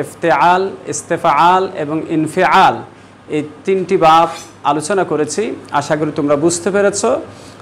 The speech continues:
তো আজকে আমরা বাবে এটার চতুর্থ বাব, এই বহসের আমরা ইফআল, আহ, ইফআলাল,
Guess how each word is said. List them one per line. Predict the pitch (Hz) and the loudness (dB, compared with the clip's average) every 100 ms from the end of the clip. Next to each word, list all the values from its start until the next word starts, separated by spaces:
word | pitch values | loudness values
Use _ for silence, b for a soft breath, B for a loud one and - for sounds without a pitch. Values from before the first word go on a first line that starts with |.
| - | -8
তো | 151 151 | 0 2
আজকে | 151 170 - 226 | 4 2 2 2
আমরা | 202 170 170 | 2 4 2
বাবে | 156 151 143 165 220 392 - - - | 4 4 4 2 -2 -6 -12 -20 -16
এটার | - - - | -4 -2 -2
চতুর্থ | 220 214 233 185 | -2 -4 -4 -2
বাব, | 185 160 165 - | 2 4 4 2
এই | 147 156 | -4 -2
বহসের | 151 147 180 - 180 - | -2 0 -2 -2 -2 -2
আমরা | - 139 139 139 | -4 -2 0 0
ইফআল, | 180 - 180 160 202 214 - | 0 0 2 4 4 4 0
আহ, | 156 151 - | 0 0 -2
ইফআলাল, | 170 185 165 175 202 170 127 | -2 2 4 8 8 8 4